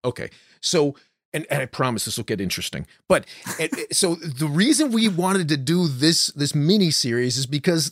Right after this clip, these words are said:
there's some, there's an earthquake going on right now around gnome one ninety-nine. So one forty-two defines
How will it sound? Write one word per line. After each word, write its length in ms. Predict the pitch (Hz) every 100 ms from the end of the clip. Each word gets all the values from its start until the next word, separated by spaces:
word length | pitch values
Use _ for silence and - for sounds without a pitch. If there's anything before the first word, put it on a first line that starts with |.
| 175
there's 420 | 160 180 185 175
some, 300 | - 170 165
there's 200 | 160 160
an 140 | 160 175
earthquake 680 | 285 320 - - 135 120 - -
going 360 | 139 139 131 127
on 220 | 123 120
right 220 | 120 117
now 320 | 117 117 120
around 460 | 123 135 135 135 139 - _
gnome 440 | 143 151 185 202 196 -
one 440 | 131 131 190 233 -
ninety-nine. 1040 | 170 170 165 180 170 170 165 151 110 78 -
So 180 | - 139
one 300 | 135 254 339
forty-two 580 | 277 240 208 156 196
defines 560 | 156 135 - 143 139 127